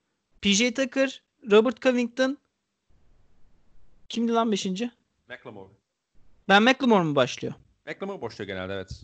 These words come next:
Speaker 1: Ya McLemore de, Daniel House de, ee, ya Austin Rivers hariç herkesi de, tamam mı? Rota-, takımdaki herkesi say.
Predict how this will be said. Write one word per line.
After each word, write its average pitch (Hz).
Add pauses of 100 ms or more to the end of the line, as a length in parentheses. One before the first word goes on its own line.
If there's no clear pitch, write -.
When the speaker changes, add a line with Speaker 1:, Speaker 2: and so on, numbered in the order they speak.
Speaker 1:
Ya 285
McLemore 254
de, 247
Daniel 269
House 247
de, 180 (500)
ee, 208 (1160)
ya 185 (160)
Austin 330
Rivers 330
hariç 269
herkesi 240
de, 180
tamam 233
mı? 190
Rota-, 226
takımdaki 233
herkesi 220
say. 165